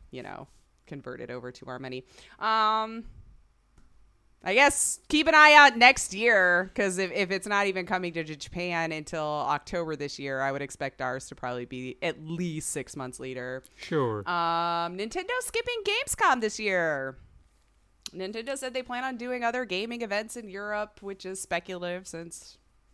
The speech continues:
Speaker 1: no word from Nintendo really on that piece either. <laughs> But, uh, I don't know. Maybe a Nintendo Direct in August instead. They, they tend to been doing those a couple times a year, so.
Speaker 2: They really
Speaker 1: <sighs>
Speaker 2: don't need these games.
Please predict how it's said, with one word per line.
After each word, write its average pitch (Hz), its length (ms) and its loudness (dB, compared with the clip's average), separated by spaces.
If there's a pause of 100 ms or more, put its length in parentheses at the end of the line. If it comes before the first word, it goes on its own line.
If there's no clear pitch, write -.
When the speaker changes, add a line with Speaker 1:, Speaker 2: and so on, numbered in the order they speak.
Speaker 1:
no 165 140 -12
word 156 180 -12
from 151 140 -14
Nintendo 147 640 -8 (600)
really 151 520 -6
on 143 220 -10
that 139 220 -10
piece 143 420 -14
either. 139 580 -10
<laughs> - 60 -20
But, 160 200 2 (240)
uh, 240 300 2 (880)
I 427 180 10
don't 415 120 8
know. 247 80 8
Maybe 240 320 0
a 254 60 4
Nintendo 233 420 2
Direct 202 340 4
in 202 80 0
August 190 420 4
instead. 185 640 2 (240)
They, 165 280 -4
they 160 140 -6
tend 170 220 -12
to 160 60 -14
been 156 260 -10
doing 156 280 -4
those 185 460 4
a - 20 -10
couple 170 320 -4
times 170 320 -4
a 165 40 -12
year, 160 360 -10
so. 143 500 -8 (1200)
Speaker 2:
They 247 80 -4
really 254 600 12
Speaker 1:
<sighs> - 60 10
Speaker 2:
don't 196 260 10
need 170 600 6
these 156 260 4
games. 151 840 4